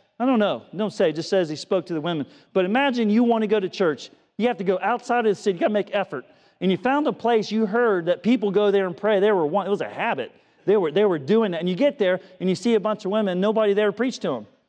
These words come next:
But they were wont for doing it. They were faithful to God. They trusted in God, even though they didn't have a full synagogue up and running.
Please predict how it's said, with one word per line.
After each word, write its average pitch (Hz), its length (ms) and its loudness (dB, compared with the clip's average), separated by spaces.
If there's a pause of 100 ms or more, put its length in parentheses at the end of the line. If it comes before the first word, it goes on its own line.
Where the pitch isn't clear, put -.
(300)
But 170 180 0
they 233 160 2
were 214 180 0
wont 202 560 -2
for 185 140 0
doing 196 280 0
it. 127 100 -8 (300)
They 214 100 4
were 196 160 -2
faithful - 580 -4
to 151 60 -4
God. 147 240 0
They 247 140 2
trusted - 640 -4
in 208 120 0
God, 196 300 2
even 226 200 0
though 214 200 0 (180)
they 233 180 2
didn't 208 320 0
have 196 260 -2
a 175 60 0
full 226 300 2
synagogue 180 600 0
up 143 160 -2
and 143 120 -4
running. 151 280 -2